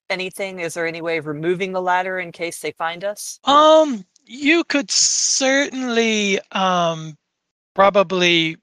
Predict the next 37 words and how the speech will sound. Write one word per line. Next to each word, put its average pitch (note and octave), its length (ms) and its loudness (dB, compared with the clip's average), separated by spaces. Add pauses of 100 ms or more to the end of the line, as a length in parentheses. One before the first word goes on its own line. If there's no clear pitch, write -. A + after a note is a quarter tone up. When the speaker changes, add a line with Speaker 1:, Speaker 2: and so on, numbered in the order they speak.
(720)
Speaker 2:
dislodge F3 540 0
it F#3 120 -4
from E3+ 200 -2
its, - 440 -8
its F#3+ 220 -8
moorings. F3+ 560 -4
It's, F#3 380 -6
like, F#3 220 -2
moored G#3 500 -2 (1080)
at F#3+ 180 -2
the F3+ 100 -8
top - 440 2
where F3+ 120 0
you E3 100 2
began E3+ 300 -2
to - 80 -12
climb E3+ 280 -6
down. E3+ 340 -4 (480)
It's G3 180 -2
like F#3 140 0
a - 80 2
thirty-foot F#3+ 640 2
ladder, E3+ 420 0
so D#3+ 580 0 (460)
it G3+ 140 -4
would F3 220 -6
probably F3+ 460 2
Speaker 1:
It's E3+ 100 -4
a F3+ 60 2
Speaker 2:
take D#3 100 2
Speaker 1:
lot. D3+ 180 -2 (220)
Speaker 2:
two F3+ 300 0
of A3 100 0
you A#3+ 160 -4
to A#3 120 -10
do A#3+ 240 -2
it, B3+ 120 -2